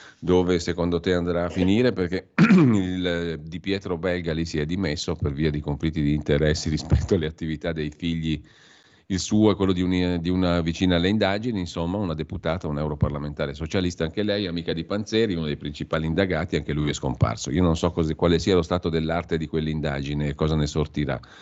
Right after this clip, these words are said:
Così come mi sono domandato che cos'è della loggia Ungheria, cioè che senso aveva quella, quella loggia Ungheria che è stata alla radice della condanna di Davigo e che senso ha la condanna di Davigo. Ma mi sembra una bella pietra sopra su tutti i, i casini che erano emersi in quella vicenda, comprese le liti fra magistrati.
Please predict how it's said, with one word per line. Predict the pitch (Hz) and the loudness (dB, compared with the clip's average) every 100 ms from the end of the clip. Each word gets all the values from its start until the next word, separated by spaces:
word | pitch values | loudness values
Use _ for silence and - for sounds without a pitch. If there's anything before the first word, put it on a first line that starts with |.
| - - | -20 -6
Così | - 101 | 2 2
come | 110 123 | 4 4
mi | 92 | 4
sono | 98 104 | 4 2
domandato | 104 123 117 95 98 | 2 2 2 0 -2
che | 82 | -8
cos'è | 90 85 92 | -6 -4 -2
della | 90 76 | 0 0
loggia | 76 78 78 | 0 0 0
Ungheria, | 71 67 87 76 69 73 | 0 -2 0 -2 -2 -4
cioè | 73 71 - | -6 -6 -6
che | - | -4
senso | 80 87 82 | 2 2 4
aveva | 78 90 76 | 4 4 4
quella, | 73 71 71 69 - - - - - | 2 0 0 -2 -10 -20 -20 -20 -4
quella | 87 82 | 0 2
loggia | 87 98 92 | 4 4 4
Ungheria | 87 90 90 87 92 95 92 85 - _ _ | 2 2 2 2 2 2 0 -2 -10 _ _
che | - 90 | -2 0
è | 85 | 0
stata | 95 92 87 | -2 0 -2
alla | 85 90 | 0 0
radice | 95 95 95 95 - 92 | 0 -2 -2 -4 -2 -4
della | 85 85 85 | -2 -2 -4
condanna | 87 90 87 82 82 82 | -2 -2 0 0 0 0
di | 82 | -2
Davigo | 80 80 82 85 117 | -2 0 -2 2 2
e | 98 | 2
che | 98 | 0
senso | 90 92 95 | 0 0 2
ha | 78 | 0
la | 90 | 0
condanna | 85 76 76 73 | -2 -2 -2 -2
di | 71 | -4
Davigo. | 67 64 76 69 65 65 73 - - | -6 -4 -2 -2 -2 -4 -6 -12 -12
Ma | 67 | -4
mi | 80 | -4
sembra | 78 95 92 | 0 2 4
una | 87 87 | 2 0
bella | 95 92 | 0 -2
pietra | 85 95 95 95 | -2 -4 -4 -6
sopra | - 90 92 85 82 80 | 0 0 2 2 0 -2
su | 80 85 | -6 -6
tutti | 92 87 82 | -4 -2 2
i, | 80 78 78 69 71 | 4 4 4 2 0
i | |
casini | 85 87 82 90 80 | 4 4 6 6 6
che | 78 | 4
erano | 76 76 | 4 4
emersi | 73 76 - - - 87 | 4 2 0 -4 -4 -6
in | 90 | 0
quella | 82 80 | 0 2
vicenda, | 80 82 87 78 82 | 0 0 0 0 0
comprese | 82 76 90 82 80 | -2 -2 0 2 2
le | 78 | 2
liti | 78 80 82 | 2 0 -2
fra | 76 76 | -2 -2
magistrati. | 73 69 71 71 62 64 67 | -2 -4 -6 -6 -6 -6 -8